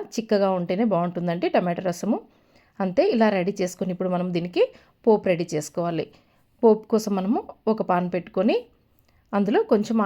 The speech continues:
ఆయిల్ వేసి, ఆయిల్ వేడైన తర్వాత ఇందులో ఆవాలు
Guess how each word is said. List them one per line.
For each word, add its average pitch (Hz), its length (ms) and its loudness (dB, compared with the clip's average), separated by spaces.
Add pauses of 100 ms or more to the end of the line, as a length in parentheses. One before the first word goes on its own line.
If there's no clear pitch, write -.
ఆయిల్ 175 300 0
వేసి, 170 240 -2 (260)
ఆయిల్ 196 260 4
వేడైన 170 260 2 (100)
తర్వాత 180 260 0 (200)
ఇందులో 208 240 2 (1080)
ఆవాలు 185 340 0